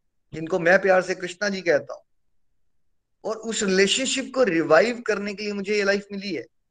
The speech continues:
मैं भूला पड़ा हूं उसको। अगर आप ये रिवाइवल कर पा रहे हो,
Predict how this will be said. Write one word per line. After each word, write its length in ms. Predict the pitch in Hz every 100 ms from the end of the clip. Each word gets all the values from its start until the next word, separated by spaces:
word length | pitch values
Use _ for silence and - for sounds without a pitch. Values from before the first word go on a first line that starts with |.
| _ _ _ _ _ _ 180
मैं 120 | 175
भूला 280 | 165 214 247
पड़ा 180 | 240
हूं 180 | 233 226
उसको। 340 | 196 - 127 120 _ _ _ _ _ _
अगर 280 | 151 226 240
आप 240 | 180 202 208
ये 100 | 202
रिवाइवल 480 | 185 147 165 233 277
कर 160 | 254 233
पा 200 | 196 165
रहे 140 | 127
हो, 120 | 113